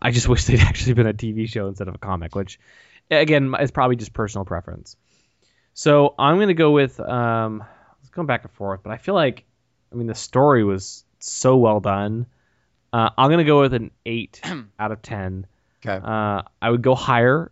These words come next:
Speaker 1: except for the lack of closure on Maul and the fact that it was a comic. Might be a little unfair, but that's just what I'm doing. Um, so eight out of ten Womp Rats.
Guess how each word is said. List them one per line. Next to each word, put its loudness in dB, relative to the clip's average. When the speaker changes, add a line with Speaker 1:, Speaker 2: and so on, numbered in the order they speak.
Speaker 1:
except -6
for -4
the -6
lack -4
of -10
closure 2
on -2
Maul 2
and -4
the -4
fact -4
that -6
it -2
was -4
a -8
comic. -14
Might -2
be -4
a 0
little 2
unfair, 0
but -4
that's -2
just -8
what -4
I'm -6
doing. -6
Um, 2
so -2
eight 6
out 8
of 2
ten -2
Womp -6
Rats. -4